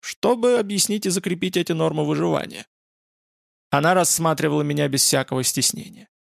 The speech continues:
Странное сочетание умного взгляда, серьёзных глаз и достаточно свободной одежды, когда вижу каждый изгиб фигуры, а они у неё ещё те. Ладони зачесались от желания ухватить, помять, потискать. «Глерт Юджин»,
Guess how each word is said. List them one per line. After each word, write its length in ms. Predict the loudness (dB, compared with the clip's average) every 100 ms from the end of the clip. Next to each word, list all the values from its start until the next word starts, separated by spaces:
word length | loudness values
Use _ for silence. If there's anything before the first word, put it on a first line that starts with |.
| _ _ _ -2
Странное 400 | 2 2 2 0
сочетание 560 | 2 2 2 2 2
умного 360 | 0 0 2 0
взгляда, 420 | 0 2 2 2
серьёзных 640 | 0 0 0 0 -4 -6
глаз 480 | -2 0 2 0 -2 _ _ 2
и 60 |
достаточно 520 | 2 4 2 2 2
свободной 540 | 0 0 0 0 0 -2
одежды, 480 | 0 0 0 -2 -6 _ _
когда 280 | 0 2 4
вижу 220 | 2 2
каждый 380 | 2 2 2 0
изгиб 240 | 0 -2
фигуры, 540 | -2 -4 0 0 0 -4 -14 _ _
а 120 | 0
они 220 | 2 2 2
у 80 |
неё 300 | 2 2 2
ещё 260 | 2 2 0
те. 300 | -2 -4 -6 _ _ _ _ _ 0
Ладони 540 | 2 4 4 2 2
зачесались 580 | 0 2 2 2 2 0
от 80 | 0
желания 480 | 2 2 2 0
ухватить, 720 | -2 -2 -2 -2 -2 -4 -4 -4
помять, 500 | -2 0 0 0 -6
потискать. 640 | -10 -2 0 0 -6 -20 _ _ _ _ _ _ _ _ -2
«Глерт 440 | 2 4 2 0
Юджин», 520 | 0 0 -2 -6 -10